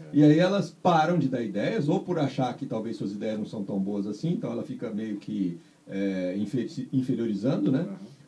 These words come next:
Speaker 2: Ou
Speaker 1: Medo, né?
Speaker 2: é, ou, é,
Speaker 1: É
Speaker 2: o
Speaker 1: o medo,
Speaker 2: medo,
Speaker 1: o medo.
Speaker 2: ou ela simplesmente se revolta mesmo, fala assim, "Ah, quer saber? Esse pessoal
Speaker 1: Ah,
Speaker 2: não,
Speaker 1: deixa
Speaker 2: né,
Speaker 1: pra lá,
Speaker 2: deixa pra
Speaker 1: coisa
Speaker 2: lá e
Speaker 1: pra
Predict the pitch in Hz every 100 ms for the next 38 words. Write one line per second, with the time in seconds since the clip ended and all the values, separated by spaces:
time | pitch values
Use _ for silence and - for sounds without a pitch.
0 | - 220 220 285 - 160 233 151 139 185
1 | 208 208 - 254 - 135 139 139 151 -
2 | 165 208 285 302 262 262 226 277 254 190
3 | 220 254 247 262 175 254 254 214 226 180
4 | 147 156 127 139 170 160 160 - 135 143
5 | 139 139 117 - - - 107 95 143 147
6 | 131 135 110 139 147